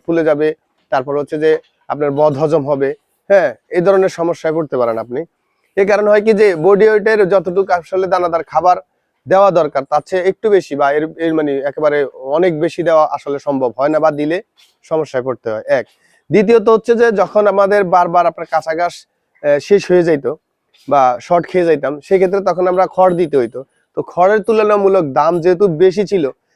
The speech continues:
সে কারণে হচ্ছে যে খড় ওদের বডি ওয়েট অনুযায়ী যতটুক দেওয়ার কথা অতটুকু আমরা দেই নাই, তার চেয়ে অনেক কম দিছি। এই কারণেও আমাদের এগুলার গ্রোথ ভালো আসে নাই। আর হচ্ছে যখন আমাদের ঘাস থাকতো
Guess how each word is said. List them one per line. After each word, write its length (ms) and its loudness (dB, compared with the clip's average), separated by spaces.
সে 200 0
কারণে 260 2
হচ্ছে 240 0
যে 180 2
খড় 360 2
ওদের 180 2
বডি 240 -2
ওয়েট 140 -2
অনুযায়ী 420 0
যতটুক 400 -2
দেওয়ার 320 4
কথা 340 -4
অতটুকু 420 -6
আমরা 320 0
দেই 220 0
নাই, 160 0
তার 220 -2
চেয়ে 160 -4
অনেক 200 -6
কম 200 0
দিছি। 300 -6
এই 140 4
কারণেও 600 0
আমাদের 340 0
এগুলার 400 -2
গ্রোথ 340 0
ভালো 180 0
আসে 220 -4
নাই। 220 -6
আর 200 2
হচ্ছে 240 -6
যখন 280 0
আমাদের 340 0
ঘাস 280 -2
থাকতো 400 -10